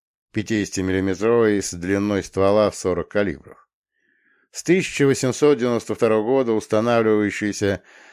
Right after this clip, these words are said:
на мореходные миноносцы, а потом и на малые уботы тип два. Но стволов таких пушек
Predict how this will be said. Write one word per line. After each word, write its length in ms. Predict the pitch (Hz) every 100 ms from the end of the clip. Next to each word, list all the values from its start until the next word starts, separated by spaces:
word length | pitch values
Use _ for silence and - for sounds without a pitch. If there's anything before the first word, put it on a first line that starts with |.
| _
на 140 | 110 131
мореходные 640 | 135 135 - 147 120 127
миноносцы, 720 | 123 131 139 87 - - 71 - - -
а 140 | 107
потом 480 | - 113 - 160 156
и 40 |
на 200 | 139 127
малые 560 | 107 117 135 127 123 113
уботы 640 | - 123 110 101 85 - 80
тип 280 | - 85
два. 360 | 71 80 73 - _ _ _ _ _ _ _ _ -
Но 240 | 95 135
стволов 640 | 131 - 113 135 170 165 -
таких 380 | 85 - 80
пушек 440 | - 78 - 78